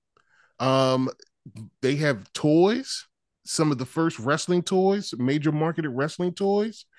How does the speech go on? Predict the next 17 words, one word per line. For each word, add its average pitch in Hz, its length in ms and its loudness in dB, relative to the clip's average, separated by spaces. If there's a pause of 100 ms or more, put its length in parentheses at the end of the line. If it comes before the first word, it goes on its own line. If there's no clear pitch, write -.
(320)
The 139 140 4
list 196 300 4
goes 196 240 6
down 180 240 4
the 180 80 4
line. 190 380 0
Terry 175 320 2
Funk 202 320 -2
appeared. 147 420 -2
We 208 120 0
know 208 120 4
wrestlers 143 480 -2
could 151 300 2
have 131 160 -2
appeared 127 380 -2
in 127 80 2
movies, 123 500 0